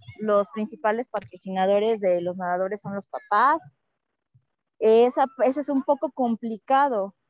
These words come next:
este, conseguir patrocinadores, puesto que no es un deporte así como que genera, pues, algo comercial, ¿no?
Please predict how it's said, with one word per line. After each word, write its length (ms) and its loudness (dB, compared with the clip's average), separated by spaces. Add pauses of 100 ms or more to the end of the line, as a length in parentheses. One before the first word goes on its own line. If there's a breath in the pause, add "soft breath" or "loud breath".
(140)
este, 800 -8 (100)
conseguir 600 -2
patrocinadores, 960 -4
puesto 400 -12
que 400 -2
no 100 -4
es 120 -8
un 100 -4
deporte 420 -6
así 180 -16 (100)
como 400 -4 (680)
que 100 -8
genera, 640 0 (580)
pues, 440 -2 (800)
algo 340 6
comercial, 640 0
¿no? 160 0